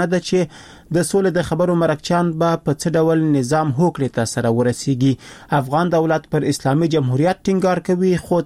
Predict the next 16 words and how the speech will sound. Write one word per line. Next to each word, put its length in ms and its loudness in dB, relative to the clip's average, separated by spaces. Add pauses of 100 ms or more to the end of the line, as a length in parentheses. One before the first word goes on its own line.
طالبانو 560 2
بیا 160 4 (480)
د 140 0
سوچه 340 0 (160)
اسلامي 460 0
نظام 240 0
د 160 0
جوړولو 440 2 (140)
خبره 420 -2
کړې 280 0 (100)
ده. 300 -4 (1300)
د 120 2
طالبانو 460 2
د 100 0
ستاینې 380 0
لپاره 260 2